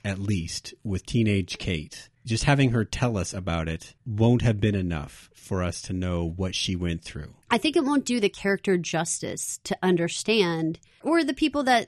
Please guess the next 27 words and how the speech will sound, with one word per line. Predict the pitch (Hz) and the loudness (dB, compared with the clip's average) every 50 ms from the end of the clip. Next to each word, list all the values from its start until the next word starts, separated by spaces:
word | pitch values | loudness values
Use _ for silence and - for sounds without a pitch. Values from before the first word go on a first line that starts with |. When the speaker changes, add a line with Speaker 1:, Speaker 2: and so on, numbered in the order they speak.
| - 170 - | -6 -2 0
Speaker 2:
that, | 226 226 - | 0 2 4
that | 226 214 202 | 2 0 0
storyline's | - - 226 220 214 208 196 - | 0 -2 0 2 2 2 2 0
supposed | - 185 - 202 190 - | -4 -4 -2 -2 -2 0
to | - | 2
be | 190 175 | 0 2
representing | 156 160 160 - 170 160 147 156 156 160 160 147 - - - 185 170 _ _ _ _ _ _ | 2 0 -2 -2 -2 -2 0 0 0 0 0 0 -2 -6 -6 -8 -8 _ _ _ _ _ _
justice, | - - 165 143 - - - - - - - - - - - _ _ _ _ _ _ _ - | 0 2 2 2 2 -4 -8 -8 -8 -8 -10 -8 -8 -8 -10 _ _ _ _ _ _ _ 2
if | - 214 208 - | 4 4 6 8
they | 214 196 | 6 4
just | 190 160 190 175 175 170 165 - - - - - 170 | 6 6 4 4 4 4 0 -2 -6 -6 -8 -12 -14
gloss | 160 - 160 156 156 156 160 160 - - | -6 -4 -4 -2 -2 -2 -2 -4 -4 -4
over | 160 156 151 151 156 151 131 135 | -2 -2 -4 -4 -6 -8 -6 -6
it. | - 82 - - - - _ _ _ _ _ _ - | -6 -6 -8 -12 -16 -20 _ _ _ _ _ _ 4
You | 196 190 | 6 6
know, | 180 170 165 170 180 - - | 6 6 4 2 0 -2 -2
I | 185 | -4
think | - - 220 214 196 | 0 2 2 2 2
that | - 170 196 | 0 -4 0
there's | - 196 190 180 165 - - | 2 2 2 2 0 -4 -10
a | - | -8
part | - 190 190 160 - - | -2 0 0 0 0 -4
to | - 185 | -4 -4
it | 180 165 | -4 -2
that | - 170 - | 0 -2 -2
would | 165 175 170 165 | -2 -4 -6 -4
be, | - 170 170 165 170 165 | -4 -4 -2 -2 -2 -4